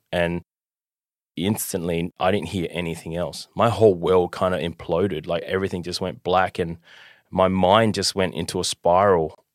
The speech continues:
of, like, negative emotions. And, uh, you know, the aspect of just being, that, that news just blew me away. And the fact is, I work in the profession, and it, I've never been a patient, but now that I'm a patient, I can go, "Wow, like,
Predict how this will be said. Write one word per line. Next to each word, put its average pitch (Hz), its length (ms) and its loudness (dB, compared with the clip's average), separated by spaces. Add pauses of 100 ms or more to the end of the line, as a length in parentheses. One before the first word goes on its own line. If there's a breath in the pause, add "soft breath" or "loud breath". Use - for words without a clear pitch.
(100)
of, 82 480 0
like, 87 260 -2
negative 90 560 0
emotions. 90 680 -2
And, 85 360 -6 (1040)
uh, 107 260 -12 (260)
you 139 80 -2
know, 120 100 4
the 123 160 4
aspect 139 460 2
of 95 140 0
just - 240 -6
being, 92 280 0 (580)
that, - 180 0 (180)
that - 180 0
news 110 480 4
just 95 320 -6
blew 120 300 6
me 98 180 2
away. 90 540 2 (340 loud breath)
And 104 240 0
the 101 60 -6
fact - 260 0
is, 104 160 -4
I 190 140 0
work 107 340 4
in 165 80 2
the 131 60 0
profession, 76 640 -8 (800)
and 104 140 2
it, 95 140 -2 (180)
I've 110 220 4
never 117 220 4
been 101 180 -2
a - 40 -8
patient, 120 440 0
but - 100 -6
now 107 200 2
that 113 120 2
I'm 95 140 2
a 80 40 -2
patient, 127 480 -2
I 78 120 -2
can 98 160 -6
go, 92 180 2
"Wow, 95 480 2
like, 85 220 -4